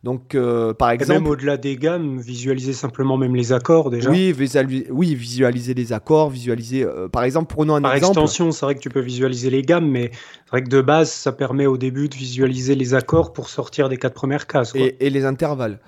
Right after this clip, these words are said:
Speaker 1: Et par
Speaker 2: Aussi.
Speaker 1: exemple, prenons un exemple. Si jamais vous faisiez votre forme de Do, euh, à la septième case, ça vous donnerait sept-, euh, septième case sur la corde de La, sixième case sur la corde de Ré,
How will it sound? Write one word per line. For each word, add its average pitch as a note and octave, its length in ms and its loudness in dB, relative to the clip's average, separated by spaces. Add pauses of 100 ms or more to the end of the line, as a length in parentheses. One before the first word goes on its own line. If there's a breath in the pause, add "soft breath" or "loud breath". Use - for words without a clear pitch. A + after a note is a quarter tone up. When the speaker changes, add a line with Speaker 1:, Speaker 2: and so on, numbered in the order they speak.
(280 soft breath)
Speaker 1:
Et - 60 -14
par - 140 2
Speaker 2:
Aussi. - 80 4
Speaker 1:
exemple, F3 440 0
prenons E3 360 2
un D3+ 100 2
exemple. D3+ 640 -2
Si - 260 -6
jamais E3+ 300 4
vous D#3 120 -6
faisiez D3+ 360 0
votre C3+ 340 0
forme D3+ 680 0
de B2+ 140 -4
Do, C3+ 380 2 (840)
euh, G2+ 280 -6
à A#2+ 120 -6
la A#2+ 120 -4
septième C#3 420 -4
case, F#3 420 0 (260)
ça B2 120 -10
vous B2+ 100 -8
donnerait C#3 380 -2
sept-, D#3+ 540 -6
euh, B2+ 100 -6
septième D3+ 460 -6
case C#3 440 -2 (320 soft breath)
sur - 200 -4
la B2+ 100 0
corde C3 240 -6
de C#3+ 100 -2
La, C#3 320 -2 (380 soft breath)
sixième D#3+ 480 -4
case D#3 480 -2
sur C3 240 -6
la B2+ 120 0
corde B2+ 280 -6
de C3 100 -4
Ré, C3+ 460 -4